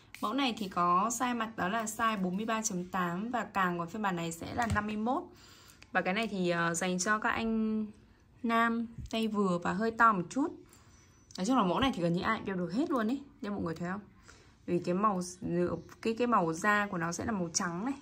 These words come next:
đúng không? Bên trong của nó sẽ màu xanh. Thì khi đeo lên tay mẫu này nhìn rất là đẹp, trẻ trung.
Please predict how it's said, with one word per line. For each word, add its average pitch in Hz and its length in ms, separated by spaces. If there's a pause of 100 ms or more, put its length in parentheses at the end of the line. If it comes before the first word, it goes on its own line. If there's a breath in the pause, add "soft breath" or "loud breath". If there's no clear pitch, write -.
(120)
đúng 170 100
không? 202 100
Bên 208 140
trong 214 180
của 170 60
nó 160 140
sẽ - 140
màu 220 160
xanh. 226 340 (460 loud breath)
Thì 185 60
khi 180 140
đeo 226 160
lên 220 120
tay 220 160
mẫu 170 140
này 247 120
nhìn 185 140
rất 202 220
là 285 80
đẹp, 190 340
trẻ 185 120 (120)
trung. 226 240